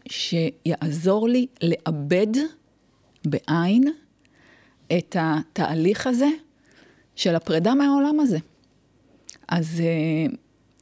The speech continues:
ואז מגיעים אליי. <laughs> ואז, אה, בעצם, מעבר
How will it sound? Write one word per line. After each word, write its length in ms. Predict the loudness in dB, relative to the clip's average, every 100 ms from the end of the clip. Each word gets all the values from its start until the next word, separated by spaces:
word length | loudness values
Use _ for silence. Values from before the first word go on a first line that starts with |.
| _ -2
ואז 200 | 0 0
מגיעים 260 | 2 2
אליי. 260 | 2 0 -4 -8 _ _ -2
<laughs> 60 | 0 0 2 2 2 -4 -18 -16 -18 -6
ואז, 520 | 0 2 2 0 -2 -2
אה, 160 | 0
בעצם, 460 | 0 -2 -2 0 0 -2 -8 _ _ -2
מעבר 880 | 0 0 0 0 2 0 2 0